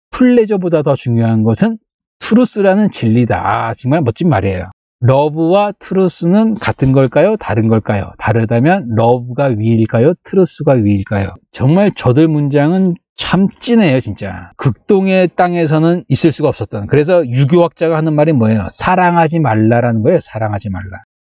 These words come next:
사랑하지 말고 그냥 맨날 똥 씹은 얼굴로 위대한 조선 하면서 사세요. 안 말려요. 그래서 아, 이 폴란드 이야기는 제가 따로 나중에 할 수 있으면 하고요.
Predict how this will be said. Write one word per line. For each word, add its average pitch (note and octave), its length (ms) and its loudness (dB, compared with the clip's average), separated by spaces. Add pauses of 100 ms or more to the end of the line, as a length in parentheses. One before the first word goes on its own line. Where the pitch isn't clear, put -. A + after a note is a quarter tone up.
사랑하지 E3 480 -2
말고 C3 540 0 (480)
그냥 D3 320 2 (300)
맨날 C3+ 440 2
똥 F3 180 2
씹은 D#3 300 -4
얼굴로 B2 560 2
위대한 C3 420 2
조선 C3 360 0
하면서 B2+ 400 2
사세요. A#2+ 500 -2 (280)
안 B2+ 140 2
말려요. C3+ 640 0
그래서 D3+ 240 -4
아, A#2 180 0
이 F3+ 120 4
폴란드 A3 680 2
이야기는 F3 520 2
제가 D#3+ 260 2 (140)
따로 F#3 560 0
나중에 B2+ 320 2
할 D3+ 140 2
수 F3 120 0
있으면 E3 400 2
하고요. B2+ 460 0